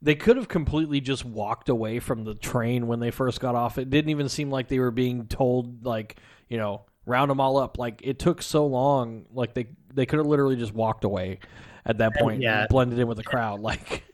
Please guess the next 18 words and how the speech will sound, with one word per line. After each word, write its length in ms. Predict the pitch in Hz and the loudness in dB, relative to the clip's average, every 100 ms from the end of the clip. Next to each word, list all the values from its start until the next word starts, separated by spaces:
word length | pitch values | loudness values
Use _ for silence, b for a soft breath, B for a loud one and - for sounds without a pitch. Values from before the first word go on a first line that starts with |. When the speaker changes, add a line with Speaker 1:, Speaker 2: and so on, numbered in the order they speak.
| _ _ _ B B - | _ _ _ B B 2
Speaker 1:
but 120 | 208 | 4
I 40 | |
Speaker 2:
And 60 | 208 | 4
Speaker 1:
guess 60 | 143 | 4
at 40 | |
the 60 | 143 | 4
Speaker 2:
nobody 180 | 127 127 | 4 4
Speaker 1:
same 120 | - | 4
Speaker 2:
noticed. 160 | 110 147 | 4 4
Speaker 1:
time, 220 | 139 143 | 4 2
because 280 | 123 135 123 | 2 0 0
of 140 | 120 | -4
it 260 | 110 - 117 | -6 -8 -4
being 300 | 120 120 113 | -4 -4 -6
such 200 | 131 123 | -6 -6
a 80 | 113 | -8
small 720 | - - 113 110 110 110 107 | -8 -10 -6 -2 0 -2 -4
town, 840 | - - 107 104 117 131 143 143 | -8 -12 -10 -8 -8 -6 -6 -8